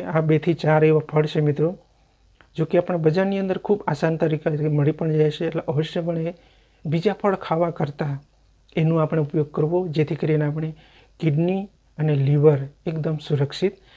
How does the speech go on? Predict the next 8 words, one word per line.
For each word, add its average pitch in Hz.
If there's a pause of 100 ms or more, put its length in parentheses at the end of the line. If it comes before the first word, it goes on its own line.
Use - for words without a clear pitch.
(140)
રાખી 143
શકીએ. 139 (400)
જો 175
મિત્રો, 190
આપણે 175
સૌને 180
ખ્યાલ 165
છે, -